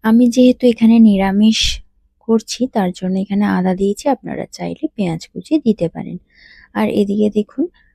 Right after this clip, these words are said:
আদাটা ভাজা হয়ে যাওয়ায় দিয়ে দিচ্ছি সেদ্ধ করে রাখা ডালটা। সেদ্ধ করা মুগ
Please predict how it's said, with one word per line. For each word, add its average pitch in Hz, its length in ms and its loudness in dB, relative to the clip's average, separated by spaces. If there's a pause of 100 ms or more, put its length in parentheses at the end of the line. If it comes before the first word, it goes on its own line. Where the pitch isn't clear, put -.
(100)
আদাটা 180 340 -8
ভাজা 180 340 -10
হয়ে 226 260 2
যাওয়ায় 190 360 -2
দিয়ে 180 240 -10
দিচ্ছি - 440 -14
সেদ্ধ - 360 -10 (100)
করে 175 280 -8
রাখা 180 280 -10 (100)
ডালটা। 175 500 -2 (680)
সেদ্ধ 226 300 0 (100)
করা 233 340 2
মুগ 208 220 6